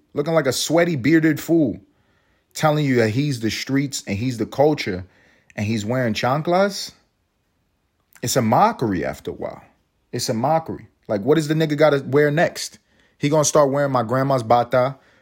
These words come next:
with fucking rollers in his hair and, and thong sandals and telling y'all that's the wave now and that he created it and that he's, he's a representation of the street? Like, at what point? He's gonna ha-, he's gonna bring white people down to the hood in New York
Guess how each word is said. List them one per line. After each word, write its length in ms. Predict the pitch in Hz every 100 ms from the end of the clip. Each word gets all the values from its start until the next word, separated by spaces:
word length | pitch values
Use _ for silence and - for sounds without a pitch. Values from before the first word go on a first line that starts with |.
| _
with 220 | 117 107
fucking 520 | - 131 - 113 98 92
rollers 420 | 117 139 139 127
in 80 | 123
his 120 | 110
hair 360 | 123 147 202 - _ _ _ _ _ _ _
and, 280 | - 107 104
and 220 | 120 107
thong 280 | 110 131 143
sandals 720 | - 143 151 185 233 - - _ _
and 180 | 123 113
telling 320 | 143 143 143
y'all 120 | 143
that's 160 | 135 127
the 80 | 120
wave 320 | 113 143 165
now 320 | 185 226 262 -
and 160 | 113 113
that 60 |
he 120 | 120 139
created 500 | - 135 156 196 254
it 140 | 339 _ _ _ _
and 120 | 113
that 60 | 113
he's, 220 | 131 151
he's 240 | 131 151 139
a 40 |
representation 760 | 147 123 135 131 135 147 - 127
of 40 |
the 60 | 113
street? 320 | - 180 226
Like, 160 | 127
at 140 | 131 120
what 200 | 233 -
point? 300 | 330 415 - _ _ _ _ _ _ _ -
He's 120 | 147
gonna 220 | 170 147
ha-, 60 | -
he's 100 | 175
gonna 160 | 170
bring 200 | 139 143
white 200 | 127 147
people 220 | - 123 117
down 200 | 131 123
to 60 |
the 80 | 110
hood 240 | 104 135
in 100 | 113
New 60 | 113
York 400 | 117 120 98